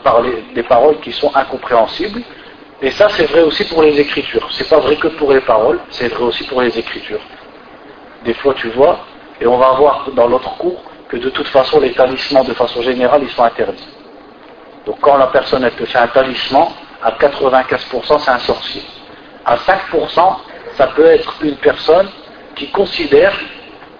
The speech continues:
que les talismans faits à partir du Coran sont licites. Et la divergence, elle existe chez les Sahaba. Mais c'est rare les gens qui croient ça. La plupart des gens qui écrivent, c'est des talismans qui comportent du shirk.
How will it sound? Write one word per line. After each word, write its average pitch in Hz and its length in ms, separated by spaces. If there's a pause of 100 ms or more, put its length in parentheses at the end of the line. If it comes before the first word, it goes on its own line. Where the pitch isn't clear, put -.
que - 80
les 143 260
talismans 151 520
faits 147 180
à 135 60
partir 131 300
du 123 100
Coran 143 260
sont 151 160
licites. - 400 (1120)
Et 135 200
la 113 160
divergence, 113 480
elle 113 160
existe 131 300
chez 131 100
les 117 100
Sahaba. - 460 (400)
Mais 107 100
c'est - 160
rare 123 260
les 117 60
gens 113 140
qui - 140
croient 104 260
ça. - 160 (120)
La 104 60
plupart 131 380
des 123 80
gens 120 140
qui 120 200
écrivent, 147 400 (380)
c'est 120 140
des 120 120
talismans 131 540
qui 131 140
comportent 117 360
du 117 100
shirk. - 300